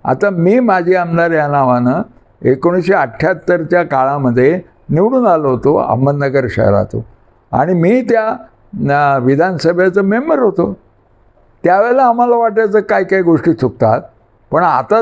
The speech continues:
तर हे भयंकरच आहे. म्हणजे याला मानायचं एक विधानसभा, म्हणजे ह्या विधानसभेत जाण्यासाठी उभा राहील का कोणी सज्जन माणूस? महाराष्ट्रात यापुढे तरी कोणी सज्जन माणूस असं म्हणणार नाही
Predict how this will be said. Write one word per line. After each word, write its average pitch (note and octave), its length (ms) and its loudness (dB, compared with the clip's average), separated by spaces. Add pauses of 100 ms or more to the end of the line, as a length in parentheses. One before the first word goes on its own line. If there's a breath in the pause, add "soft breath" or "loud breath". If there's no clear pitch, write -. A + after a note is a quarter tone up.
तर G#3+ 120 2
हे A#3 120 2
भयंकरच A3+ 560 0
आहे. A3 40 2
म्हणजे F3+ 220 0
याला F3+ 240 0
मानायचं G3+ 480 0
एक G#3+ 100 0
विधानसभा, C3 540 0 (580)
म्हणजे E3 280 2
ह्या F3+ 300 2
विधानसभेत F#3+ 720 0
जाण्यासाठी F3+ 720 0
उभा D#3 320 2
राहील F#3+ 240 0
का B3+ 140 -2
कोणी A3 280 -2
सज्जन D#3+ 380 0
माणूस? B2+ 320 -2 (800)
महाराष्ट्रात G#3 500 0
यापुढे G#3+ 580 2
तरी G#3+ 180 2
कोणी G#3+ 460 0
सज्जन G#3 400 -2
माणूस F3+ 480 0 (800)
असं C#3 280 0
म्हणणार F#3 420 0
नाही G3 280 -2